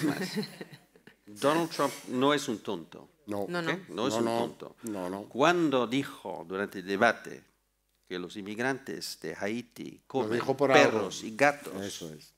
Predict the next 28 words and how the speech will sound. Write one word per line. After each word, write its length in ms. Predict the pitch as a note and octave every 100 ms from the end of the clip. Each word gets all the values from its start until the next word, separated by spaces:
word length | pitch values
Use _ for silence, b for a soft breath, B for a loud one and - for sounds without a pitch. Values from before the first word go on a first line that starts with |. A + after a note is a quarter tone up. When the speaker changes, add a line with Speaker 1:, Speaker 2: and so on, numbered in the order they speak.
| _
Speaker 1:
no 140 | G2
sé, 260 | F#2+ A#2 -
como 260 | - - D2
postre 540 | - D3+ - F3+ F#3+
o 160 | A2 D#2+ _ -
como 220 | G2+ F2
aperitivo, 720 | - F#2+ G2 F3+ F#3+ G#3 - - -
pero 200 | - -
comen 340 | - D#3 C3+ F#2+
gatos 400 | D3 - G#2 -
y 40 |
perros. 540 | - F#3+ F#3+ G3+ F#3 b b b b b b _ _ _ _
Y 80 | D3+
cuando 300 | F#3 G#3 F#3
el 60 | E3
alcalde 680 | D#3+ - A3 A3 G3 G3+ G3 - _ -
del 180 | D3
municipio 840 | D3 D#3+ D#3 - G3+ - G3+ G3+ D3+
repitió 440 | B2 A#2+ B2+ D#3+ C3+
varias 260 | A#2 A2+
veces 360 | D#3+ D#3+ E3 D3+
que 200 | - B2+
eso 180 | C3+ G#2
no 160 | B2+
pasa 600 | - D#3+ - D#3 F3 - - _ _ _ _ -
en 200 | A2 G#2
mi 300 | A2 F#2+ -
ciudad, 380 | - A2+ E3+